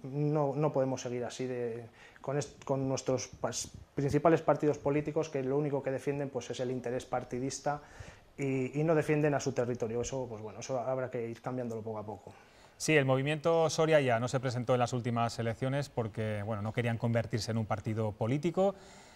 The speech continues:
Speaker 2: Viendo el resultado, por ejemplo, de Teruel Existe, ¿se arrepienten o lo van a intentar en nuevos comicios?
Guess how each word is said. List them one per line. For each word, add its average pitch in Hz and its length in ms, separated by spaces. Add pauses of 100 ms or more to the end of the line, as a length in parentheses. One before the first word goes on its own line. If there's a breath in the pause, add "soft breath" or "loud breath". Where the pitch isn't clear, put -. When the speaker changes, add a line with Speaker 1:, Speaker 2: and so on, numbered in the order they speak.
Speaker 2:
Viendo 139 220
el 160 60
resultado, 143 480
por 117 100
ejemplo, 117 300
de 117 180
Teruel 120 240
Existe, 101 500
¿se 107 300
arrepienten 123 800
o 110 120
lo 113 100
van 123 140
a 135 40
intentar 123 520
en 117 260
nuevos 117 260
comicios? 117 560